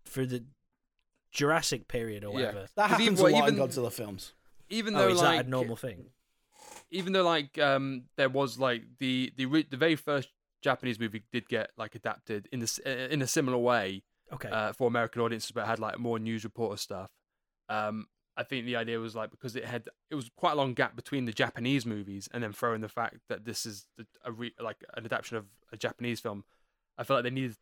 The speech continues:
Speaker 2: they felt like they needed to explain more because it had been probably about, I think, like, ten years since probably
Speaker 3: Yeah.
Speaker 2: American audiences
Speaker 1: Right.
Speaker 2: had even seen Godzilla, and obviously you didn't have home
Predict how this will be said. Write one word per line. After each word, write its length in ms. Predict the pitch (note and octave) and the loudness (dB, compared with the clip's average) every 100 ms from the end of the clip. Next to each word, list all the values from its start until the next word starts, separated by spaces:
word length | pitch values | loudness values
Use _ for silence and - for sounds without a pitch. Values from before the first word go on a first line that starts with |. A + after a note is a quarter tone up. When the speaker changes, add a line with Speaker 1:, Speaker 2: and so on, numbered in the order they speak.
| - | -8
Speaker 2:
they 100 | A#2 | -4
felt 180 | C#3+ C3+ | -2 0
like 160 | B2+ - - | -2 -4 -4
they 140 | B2 | -2
needed 320 | C3 B2+ A#2+ - | -2 -2 -4 -8
to 80 | A2+ | -12
explain 540 | - - B2+ B2+ A#2+ | -12 -8 -2 -2 -2
more 360 | G#2 F#2+ F2+ F#2 _ _ | -2 -4 -6 -8 _ _
because 260 | A2+ A#2 A2+ | -10 -8 -6
it 40 | |
had 100 | G#2+ | -6
been 180 | A#2+ A#2 | -6 -4
probably 140 | B2+ | -4
about, 160 | A2+ G2+ | -4 -4
I 40 | |
think, 160 | G#2 A#2 | -8 -12
like, 80 | G#2 | -14
ten 260 | - B2+ C3 | -8 -4 -2
years 320 | B2 C#3+ D3 | 2 2 0
since 460 | - - D#3+ D3+ - | -4 -4 -2 -4 -6
probably 380 | - D3+ D3+ D3+ | -4 0 0 2
Speaker 3:
Yeah. 280 | F3+ B2+ A#2+ | 2 0 0
Speaker 2:
American 320 | C#3+ D3 D#3 | 2 2 4
audiences 380 | D#3 E3 F3 D#3+ | 4 4 2 4
Speaker 1:
Right. 120 | C3+ | 4
Speaker 2:
had 100 | A#2 | 4
even 160 | D#3+ D#3 | 0 0
seen 240 | E3+ E3+ | 2 2
Godzilla, 300 | E3 D#3 F3+ | 2 2 4
and 100 | D#3 | 4
obviously 200 | C#3+ D3+ | 2 0
you 40 | |
didn't 140 | C#3 C#3 | -2 -2
have 140 | C3 | -2
home 340 | A#2+ C#3+ A#2 | 0 0 0